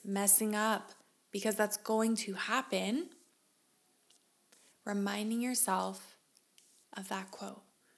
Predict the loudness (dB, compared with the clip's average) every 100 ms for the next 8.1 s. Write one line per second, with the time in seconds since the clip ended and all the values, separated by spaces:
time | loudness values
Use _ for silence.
0 | _ _ _ -6 -4 -4 0 2 2 2
1 | 2 2 0 0 0 0 2 0 0 -4
2 | -2 2 2 0 -4 -4 -2 -2 -4 -6
3 | -12 -12 _ _ _ _ _ _ _ _
4 | -8 -8 -8 -6 2 4 6 4 2 4
5 | 6 10 10 10 8 4 -2 -14 -6 0
6 | 2 4 2 6 6 4 -2 -2 0 2
7 | 2 0 2 2 0 -2 0 2 2 0
8 | -10